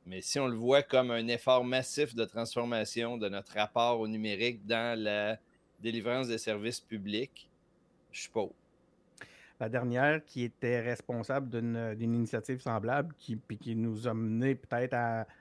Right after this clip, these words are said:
Speaker 2: à, à tes, à tes, euh, à tes, à tes doutes,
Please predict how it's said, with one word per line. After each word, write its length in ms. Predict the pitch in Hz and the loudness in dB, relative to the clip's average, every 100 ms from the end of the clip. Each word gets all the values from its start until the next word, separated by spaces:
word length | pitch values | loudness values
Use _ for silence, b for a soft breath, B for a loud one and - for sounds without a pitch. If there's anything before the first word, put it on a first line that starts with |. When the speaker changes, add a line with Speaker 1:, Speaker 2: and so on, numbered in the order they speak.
| b b b b | b b b b
Speaker 2:
à, 1400 | - 95 98 101 95 95 92 92 95 92 92 87 85 80 82 82 _ _ - | -8 -6 -4 -4 -4 -6 -6 -6 -6 -6 -6 -6 -8 -8 -10 -14 _ _ -8
à 100 | 98 | -8
tes, 380 | 95 117 107 101 b b b b _ _ _ _ _ | -4 -2 -2 -4 b b b b _ _ _ _ _
à 80 | 113 | -4
tes, 340 | 127 117 110 113 | 0 0 0 -2
euh, 420 | 110 107 107 107 | -4 -2 -2 -4
à 40 | 104 | -2
tes, 260 | 113 107 | -2 0
à 100 | 101 | 0
tes 220 | - 127 | 6 8
doutes, 640 | 120 135 165 220 - - | 8 8 8 8 2 -18